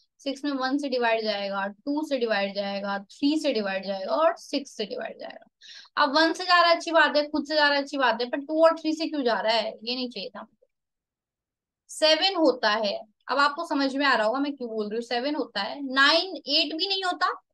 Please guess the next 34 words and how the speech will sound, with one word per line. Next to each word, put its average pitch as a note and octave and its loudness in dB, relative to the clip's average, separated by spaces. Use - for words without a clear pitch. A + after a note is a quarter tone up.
एट C#4 -4
भी E4+ -6
नहीं E4 -2
होता D#4+ -2
और D4 -2
नाइन C#4 0
भी D#4 -4
नहीं E4+ -2
होता। C#4 -2
अब C4+ -2
नाइन E4 2
क्यों F#4+ -10
नहीं F#4+ -10
होता? F4+ -4
क्योंकि F4 -12
नाइन D#4 -2
में D#4+ 0
वन D4 -2
से D#4+ -6
डिवाइड C#4 -2
जाता A#3+ -2
है, A#3+ -2
थ्री C4 -8
से C#4 -6
डिवाइड A3+ 0
जाता G#3+ -6
है G#3 -6
और C#4 -2
नाइन A3 -2
से A3 -10
भी G#3+ -8
डिवाइड G#3 -6
जाता A3 -10
है। - -20